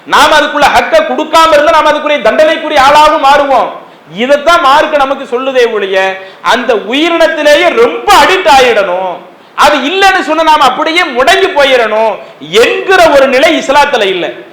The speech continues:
ஏன்னா, இன்னைக்கு வந்து பல நேரங்கள் இது போன்ற பிரச்சனைகளை இன்னைக்கு சமூகத்துல பாக்குறோம். நம்ம சமுதாயத்துல இருக்காது, மத்த மத்த சமுதாயத்துல நாயை வளர்ப்பாங்களா இல்லையா? அதுல நாய் வந்து லட்சக்கணக்கில் காசு கொடுத்து வாங்கி வளர்ப்பாங்க.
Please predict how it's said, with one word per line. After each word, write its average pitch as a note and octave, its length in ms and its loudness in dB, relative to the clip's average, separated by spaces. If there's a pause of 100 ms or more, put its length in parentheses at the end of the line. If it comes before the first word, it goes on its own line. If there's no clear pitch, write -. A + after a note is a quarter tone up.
(160)
ஏன்னா, D4+ 220 2
இன்னைக்கு D#4+ 320 -2
வந்து D4 220 0
பல C#4 500 2
நேரங்கள் D#4 380 0
இது C#4 160 -4
போன்ற D4 220 0
பிரச்சனைகளை D4+ 540 -2
இன்னைக்கு C#4+ 360 -2
சமூகத்துல C4+ 500 0
பாக்குறோம். G#3 360 -2 (420)
நம்ம C4+ 280 0
சமுதாயத்துல D#4 680 0
இருக்காது, C4+ 300 2
மத்த C4+ 260 -2
மத்த D4 260 -4
சமுதாயத்துல C#4 420 0 (320)
நாயை D#4+ 460 2
வளர்ப்பாங்களா C#4+ 580 2
இல்லையா? A#3+ 340 -2 (340)
அதுல B3 280 0
நாய் C#4 440 2
வந்து E4 220 -4
லட்சக்கணக்கில் D4+ 680 0
காசு C4+ 260 0
கொடுத்து C#4+ 220 -8
வாங்கி C4+ 180 -2
வளர்ப்பாங்க. A#3+ 520 0